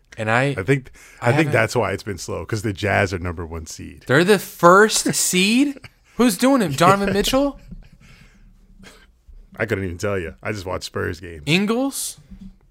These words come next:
Speaker 2: Ingles. I think, I think they're just a very
Speaker 1: How they
Speaker 2: good
Speaker 1: first
Speaker 2: defensive team.
Speaker 1: seed?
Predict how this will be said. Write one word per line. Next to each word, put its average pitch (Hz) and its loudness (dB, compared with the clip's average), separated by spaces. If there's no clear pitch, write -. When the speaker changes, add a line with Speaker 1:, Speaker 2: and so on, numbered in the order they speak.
Speaker 2:
Ingles. 87 -10
I 107 -2
think, 214 -4
I 113 -2
think 160 -4
they're 147 0
just 104 -8
a 90 -4
very 90 -6
Speaker 1:
How 269 2
they 330 2
Speaker 2:
good - -8
Speaker 1:
first 302 -2
Speaker 2:
defensive 320 2
team. 285 2
Speaker 1:
seed? - -20